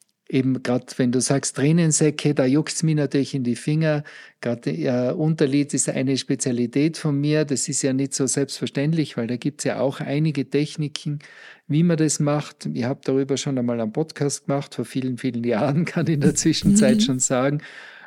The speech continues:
Speaker 1: Aber zusammengefasst, es gibt eine sogenannte offene Technik und die so-, und die, äh, Technik von der Lidinnenseite, also transkonjunktival, wo man praktisch von, von der Bindehautseite her zugeht und, äh, eine Umverteilung,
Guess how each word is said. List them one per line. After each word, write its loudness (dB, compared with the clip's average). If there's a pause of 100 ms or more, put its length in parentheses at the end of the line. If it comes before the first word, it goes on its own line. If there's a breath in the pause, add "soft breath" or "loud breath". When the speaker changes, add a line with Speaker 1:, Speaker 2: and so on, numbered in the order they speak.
Speaker 1:
Aber 2
zusammengefasst, 2
es -2
gibt -2
eine -2
sogenannte 0
offene 0
Technik -2 (460 loud breath)
und -2
die 2
so-, 2 (140)
und -2
die, 2
äh, -2 (680)
Technik 0
von -2
der 0
Lidinnenseite, 0
also -2
transkonjunktival, -2 (400 loud breath)
wo -2
man -2
praktisch -6
von, -4
von -6
der -4
Bindehautseite -4
her -4
zugeht -4
und, -4
äh, -6
eine -2
Umverteilung, 0